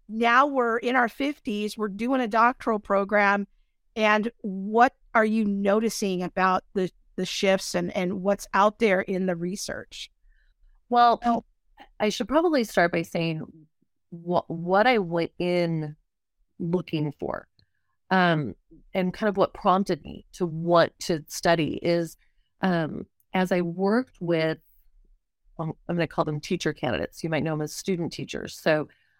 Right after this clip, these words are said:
Speaker 2: I was, um, primarily in a role of being that bridge from theory to practice for student teachers as they were entering the profession.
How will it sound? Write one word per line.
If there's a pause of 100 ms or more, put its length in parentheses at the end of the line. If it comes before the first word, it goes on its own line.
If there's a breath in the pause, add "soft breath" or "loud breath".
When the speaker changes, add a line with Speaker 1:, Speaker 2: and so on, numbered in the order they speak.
Speaker 2:
I
was,
um, (120)
primarily
in
a
role
of (100)
being
that (180)
bridge (520)
from (320)
theory
to
practice (340)
for
student
teachers
as
they
were
entering
the
profession.